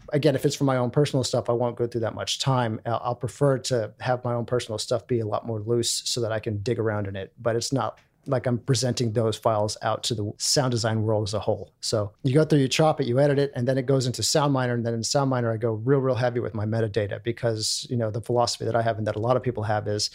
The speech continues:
if you've recorded something and then you can't find it later, you kinda didn't record it, or it's about the same as if you didn't record it. So I spend a lot of time and effort getting the metadata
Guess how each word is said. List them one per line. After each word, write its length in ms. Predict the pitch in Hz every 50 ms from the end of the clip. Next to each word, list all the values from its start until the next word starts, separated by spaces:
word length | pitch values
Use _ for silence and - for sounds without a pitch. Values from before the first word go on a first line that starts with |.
| - - - - - _ _ _ _ _ _ -
if 120 | 139 -
you've 140 | 147 139 151
recorded 340 | 156 - - 185 175 175 175
something 500 | - 156 143 - 147 135 127 123 - - _ -
and 120 | 135 127
then 120 | 127 127
you 80 | 135 135
can't 280 | - - 151 143 - -
find 280 | - 143 135 139 135
it 100 | 156 151
later, 420 | 151 156 151 151 175 175 170 175 _ _ _ _
you 120 | - 127 123
kinda 380 | - - - 151 151 131 131
didn't 260 | 113 135 135 123 -
record 400 | - 110 110 - - - 127 113
it, 100 | - - -
or 160 | - 139 147
it's 160 | 160 160 - -
about 260 | 165 170 170 156 -
the 60 | 143
same 280 | - - 151 143 139 127
as 120 | 120 107
if 160 | 135 123 -
you 80 | 120 110
didn't 200 | 110 104 101 -
record 360 | 101 104 - - 104 95 92
it. 100 | - -
So 140 | - 131 120
I 40 | 123
spend 240 | - - 139 131
a 40 | 123
lot 240 | 120 123 123 123 123
of 100 | 120 117
time 320 | - - - 123 123 117
and 80 | 110 110
effort 460 | 113 110 - - 113 104 - - - - - - - - _ _
getting 240 | - 151 139 143 131
the 60 | 117
metadata 640 | 117 120 127 131 135 120 117 120 113 107 107 110